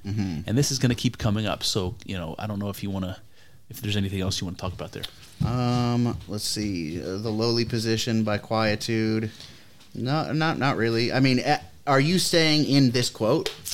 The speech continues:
Speaker 1: Or are you moving
Speaker 2: Yeah.
Speaker 1: on to the next one?
Speaker 2: No, no, no. Let's
Speaker 1: Okay.
Speaker 2: stay,
Speaker 1: All right,
Speaker 2: let's
Speaker 1: all right.
Speaker 2: stay in this quote 'cause it's gonna say here, um, you know, i-, if a big country places itself below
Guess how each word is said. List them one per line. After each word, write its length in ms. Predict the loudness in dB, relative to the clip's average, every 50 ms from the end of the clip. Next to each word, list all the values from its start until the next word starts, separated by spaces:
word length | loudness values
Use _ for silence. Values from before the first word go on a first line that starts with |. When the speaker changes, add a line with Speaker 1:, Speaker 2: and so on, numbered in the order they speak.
| -10 -10 -8 -2 2
Speaker 1:
Or 60 | 4
are 40 | 4
you 200 | 4 4 6 6
moving 260 | 8 8 8 6 4
Speaker 2:
Yeah. 60 | 4
Speaker 1:
on 80 | 2 2
to 40 |
the 60 | 0 0
next 300 | 0 0 0 -2 2 4
one? 80 | 6
Speaker 2:
No, 80 | 8 8
no, 80 | 8
no. 60 | 6 6
Let's 200 | 6 4 4 4
Speaker 1:
Okay. 120 | 2 2
Speaker 2:
stay, 80 | 4 4
Speaker 1:
All 40 | 4
right, 120 | 6 6
Speaker 2:
let's 60 | 4 4
Speaker 1:
all 20 | 4
right. 60 | 4
Speaker 2:
stay 180 | 4 4 4 6
in 100 | 6 4
this 100 | 4 4
quote 180 | 4 4 4
'cause 140 | 4 2 2
it's 120 | 0 2 2
gonna 140 | 2 2
say 180 | 2 4 2 4
here, 320 | 4 6 6 6 4 4 2 0
um, 480 | 0 2 2 2 2 2 0 0 -2 -4 -2
you 80 | 0
know, 140 | 0 0 0
i-, 240 | -2 -4 -6 -6 -6 -6
if 140 | -4 -4 -4
a 60 | -2
big 220 | 0 0 0 2
country 320 | 2 2 2 2 2 0 -2
places 400 | 0 0 0 0 0 -2 -4 -4
itself 400 | -4 -2 0 0 0 0 -2 -2
below 320 | -2 0 0 0 0